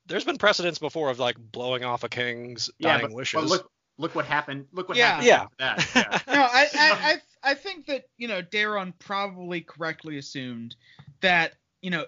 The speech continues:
Speaker 3: if he takes the throne in a context in which, you know, his legitimacy is publicly questioned and undoes the king's will, then all of those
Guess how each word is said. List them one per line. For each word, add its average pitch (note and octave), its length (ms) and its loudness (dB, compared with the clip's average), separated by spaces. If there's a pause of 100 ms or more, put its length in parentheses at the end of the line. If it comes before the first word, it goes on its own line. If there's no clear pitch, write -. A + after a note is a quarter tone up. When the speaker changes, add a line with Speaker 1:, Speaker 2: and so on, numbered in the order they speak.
(100)
Speaker 3:
if F#3 220 0
he B3 160 -2
takes A#3+ 320 0
the A3 100 -4
throne D#3+ 720 -4 (380)
in F3+ 160 2
a E3 80 2
context F#3 680 0
in E3 200 -6
which, - 560 0 (340)
you G3 100 -2
know, D3+ 220 -2
his G#3 300 -2
legitimacy F3 760 0
is C#3 80 -6
publicly E3 580 -4
questioned A#2 920 -8 (920)
and F3+ 480 4
undoes G3 540 4
the F3 80 -6
king's D#3 480 -8
will, B2 460 -8 (440)
then G3+ 420 4
all A#3+ 260 6
of G3+ 100 -2
those G3 380 -2